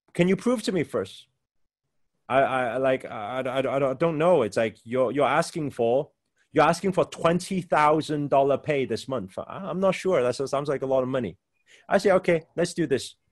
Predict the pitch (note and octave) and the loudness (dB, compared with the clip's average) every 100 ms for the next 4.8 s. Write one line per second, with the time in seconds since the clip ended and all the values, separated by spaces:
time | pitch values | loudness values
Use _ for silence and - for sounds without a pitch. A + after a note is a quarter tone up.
0 | _ - F3+ F#3+ E3+ F3 G3 F#3 G3 F#3+ | _ 2 4 4 2 0 0 0 2 0
1 | F#3 - C#3+ F3 F#3+ G#3+ - - _ _ | -2 -12 -2 -2 2 -2 -2 -14 _ _
2 | _ _ _ _ _ _ _ _ _ _ | _ _ _ _ _ _ _ _ _ _
3 | A2+ D#3+ F#3+ F3+ - E3+ F#3 G3 F#3+ F#3 | 2 4 6 4 2 2 2 2 2 4
4 | D3 D#3 D3 D3 C#3 D3+ F3+ | 2 0 -2 0 -2 -2 -4